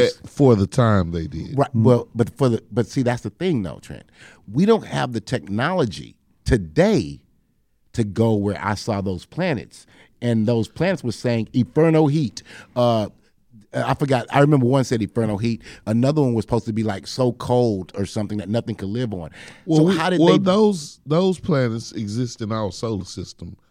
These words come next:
Speaker 1: like, uh, Mer-, Mercury and Venus. They supposed to be so fucking hot, and Pluto's so far where it's supposed to be so fucking cold.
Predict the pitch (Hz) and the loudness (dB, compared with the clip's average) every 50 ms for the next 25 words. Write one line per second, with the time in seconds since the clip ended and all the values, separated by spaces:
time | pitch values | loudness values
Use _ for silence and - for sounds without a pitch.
0 | _ _ _ _ - - 98 87 80 - - _ - 71 60 67 98 95 90 90 | _ _ _ _ -8 -6 -6 -6 -8 -10 -14 _ -14 -10 -6 -4 -2 -2 -2 -2
1 | 87 78 76 73 69 60 58 - - _ _ _ _ _ _ _ _ _ - 98 | -4 -6 -6 -8 -10 -12 -14 -16 -20 _ _ _ _ _ _ _ _ _ -6 -2
2 | 113 117 - - - 90 101 110 117 110 - - 113 110 104 101 98 95 90 85 | -2 -2 -2 -4 -4 0 2 2 2 0 -2 -2 -2 0 0 0 0 -2 -2 -2
3 | 92 110 107 98 90 82 113 120 101 107 - - - 110 95 90 - 90 92 104 | -2 -2 -2 -2 -4 -6 -6 -4 -4 -4 -4 -6 -6 -6 -6 -6 -8 -6 -6 -6
4 | 98 87 - 107 98 95 - - 104 101 - - 95 90 - - - - - - | -6 -6 -6 -6 -6 -6 -6 -8 -10 -10 -8 -10 -12 -12 -12 -14 -20 -20 -20 -20
5 | - - - - - 104 107 98 98 87 - _ - 95 95 95 90 87 80 _ | -20 -20 -20 -12 -8 -6 -4 -4 -4 -6 -8 _ -12 -10 -8 -8 -8 -8 -10 _
6 | - - - - _ - - 135 127 123 113 113 104 104 101 - - - 110 104 | -20 -20 -20 -12 _ -2 0 0 2 2 2 2 0 0 0 -2 -2 -4 -4 -4
7 | 90 - - - 110 107 107 101 98 92 92 95 98 98 95 92 - - 113 104 | -4 -6 -6 -4 -2 0 0 0 -2 -2 -4 -4 -4 -4 -4 -6 -8 -8 -8 -8
8 | 90 - - 98 90 95 104 98 92 - - 113 104 104 95 - - 107 101 - | -8 -8 -10 -10 -8 -6 -6 -6 -8 -8 -8 -6 -6 -6 -6 -8 -10 -10 -10 -12
9 | - 110 - - 107 107 110 110 107 101 98 95 95 113 | -16 -18 -16 -10 -6 -4 -2 -2 -2 -2 -4 -4 -8 -10